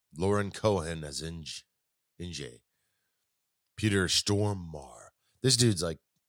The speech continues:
<laughs> freaking awesome. That's Ulfr. Or, I, yeah, I'm fucking these names. You're gonna have to <laughs> figure it out. Pilo Asbeck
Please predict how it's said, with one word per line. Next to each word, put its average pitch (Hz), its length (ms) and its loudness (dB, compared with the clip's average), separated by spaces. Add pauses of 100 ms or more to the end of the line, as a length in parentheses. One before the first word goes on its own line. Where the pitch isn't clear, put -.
(160)
<laughs> - 880 -20
freaking 65 300 -16
awesome. 64 340 -16 (560)
That's 76 240 -4
Ulfr. 87 440 -2 (720)
Or, 71 180 -12 (800)
I, 67 120 -18 (200)
yeah, 82 280 -2
I'm 76 140 -6
fucking 71 300 -10
these 65 180 -14
names. 65 180 -12
You're 67 200 -10
gonna 67 100 -10
have 62 100 -16
to - 60 -20
<laughs> - 100 -10
figure 92 260 -14
it 82 40 -10
out. - 100 -12 (400)
Pilo 95 320 2
Asbeck - 640 4